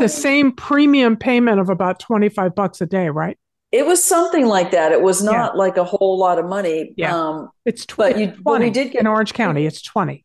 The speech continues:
Speaker 2: I
Speaker 1: Yeah,
Speaker 2: think.
Speaker 1: w-, I had to get fingerprinted, which was really interesting.
Speaker 2: Cool.
Speaker 1: Um, and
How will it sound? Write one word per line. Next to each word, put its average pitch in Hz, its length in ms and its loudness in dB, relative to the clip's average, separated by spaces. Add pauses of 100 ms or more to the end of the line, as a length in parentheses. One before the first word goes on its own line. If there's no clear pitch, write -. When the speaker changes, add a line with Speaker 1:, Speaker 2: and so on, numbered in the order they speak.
Speaker 2:
I - 60 -20 (180)
Speaker 1:
Yeah, 185 260 0
Speaker 2:
think. - 120 -14 (120)
Speaker 1:
w-, 202 300 0
I 208 80 0
had 240 140 -2
to 240 60 0
get 254 120 0
fingerprinted, 175 840 -4
which 175 220 -8
was 170 280 -8
really 170 320 2
interesting. 156 680 -6 (260)
Speaker 2:
Cool. 359 180 0
Speaker 1:
Um, 165 340 0
and 185 180 0